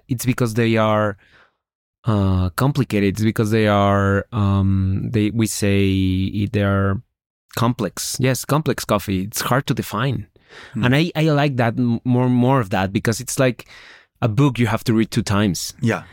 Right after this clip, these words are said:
Speaker 1: But it's easier to sell a comic. You
Speaker 2: Yes.
Speaker 1: know?
Speaker 2: Yeah,
Speaker 1: And the
Speaker 2: yeah,
Speaker 1: comic,
Speaker 2: yeah, yeah,
Speaker 1: you don't,
Speaker 2: yeah.
Speaker 1: you read less. There's a lot of images. That's the guava coffee for me, the comic. Like, it's,
Speaker 2: Ah.
Speaker 1: "Oh, wow, guava."
Speaker 2: And, and it's one gesture, one, one, one
Speaker 1: Wow.
Speaker 2: pony trick.
Speaker 1: Yeah, while the
Speaker 2: One trick
Speaker 1: other,
Speaker 2: pony.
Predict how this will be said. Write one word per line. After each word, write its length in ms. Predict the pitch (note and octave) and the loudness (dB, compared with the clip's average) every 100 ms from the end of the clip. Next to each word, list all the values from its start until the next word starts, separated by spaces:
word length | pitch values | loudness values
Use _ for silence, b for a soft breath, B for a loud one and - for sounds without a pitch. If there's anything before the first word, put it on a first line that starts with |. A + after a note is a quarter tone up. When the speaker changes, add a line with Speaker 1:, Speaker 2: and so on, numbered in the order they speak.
| B B B _ - | B B B _ -2
Speaker 1:
But 180 | C3 - | -2 0
it's 200 | D3 - - _ - | -2 -4 -12 _ 2
easier 440 | F#3 D3+ A2+ A2 | 2 2 0 0
to 140 | G2 | 0
sell 180 | G#2+ A2+ | 0 0
a 60 | G2+ | 0
comic. 400 | C#3+ B2 - - _ _ _ _ _ _ _ _ _ _ _ | 0 -2 -4 -18 _ _ _ _ _ _ _ _ _ _ _
You 100 | - | 0
Speaker 2:
Yes. 400 | D#3+ B2+ F3 - - | 2 2 -2 -8 -4
Speaker 1:
know? 60 | |
Speaker 2:
Yeah, 160 | C#3+ C3 | 2 4
Speaker 1:
And 80 | B2 | 4
the 60 | |
Speaker 2:
yeah, 60 | A2+ | 4
Speaker 1:
comic, 240 | C3+ C#3 | 4 2
Speaker 2:
yeah, 160 | G#2+ G#2+ | 0 0
yeah, 60 | |
Speaker 1:
you 80 | C#3+ | 2
don't, 240 | D#3 E3 D3 | 2 0 0
Speaker 2:
yeah. 180 | D#3 E3 | 0 0
Speaker 1:
you 100 | C#3+ | 4
read 300 | F3 F3+ C#3+ | 2 2 0
less. 400 | D3+ D#3 D#3 D3+ - - - C#3+ | 2 2 2 0 -6 -8 -4 0
There's 200 | D#3 D3 | 0 2
a 60 | |
lot 160 | D#3+ D#3+ | 2 2
of 100 | D#3 | 2
images. 440 | E3+ E3 D3 D3 | 2 2 0 0
That's 260 | C3+ G#3 E3+ | 0 0 0
the 80 | D#3 | 2
guava 260 | C#3+ C3 | 2 2
coffee 300 | - B2 - | 0 -2 0
for 160 | G2 G2+ | 0 2
me, 80 | G2+ | 2
the 80 | F#2+ | 0
comic. 340 | A2+ G2 E2+ | 0 -2 -2
Like, 220 | G2+ G2 B2 | 0 0 0
it's, 120 | G#2+ | -2
Speaker 2:
Ah. 480 | G#2+ G2+ G2+ F#2+ - | -4 -2 -2 -2 -2
Speaker 1:
"Oh, 40 | |
wow, 400 | - F3+ E3+ D#3 _ | -2 0 -2 -4 _
guava." 440 | - F3+ E3+ C#3+ C3+ | -2 0 0 -2 -2
Speaker 2:
And, 140 | E3 E3 | 0 2
and 80 | E3 | 0
it's 140 | B2+ | 0
one 300 | B2+ C#3+ C3+ | 2 2 2
gesture, 380 | A#2 G#2+ - G2+ | 0 -2 -2 -2
one, 240 | A2+ C#3+ A#2+ | 0 0 0
one, 220 | B2+ C3+ | -2 0
one 200 | C#3+ C#3+ | 2 2
Speaker 1:
Wow. 60 | C3 | 2
Speaker 2:
pony 220 | C#3+ B2+ | 0 0
trick. 360 | - G2 F2 - - | -2 -4 -6 -12 -8
Speaker 1:
Yeah, 280 | D3 C#3+ B2 G#2 | 0 0 0 0
while 240 | C3 C3+ C3+ | 2 2 4
the 160 | C#3+ | 2
Speaker 2:
One 140 | D3 C#3+ | 2 2
trick 100 | D3+ | 0
Speaker 1:
other, 160 | D3+ | 0
Speaker 2:
pony. 180 | G#2+ G2 | -4 -8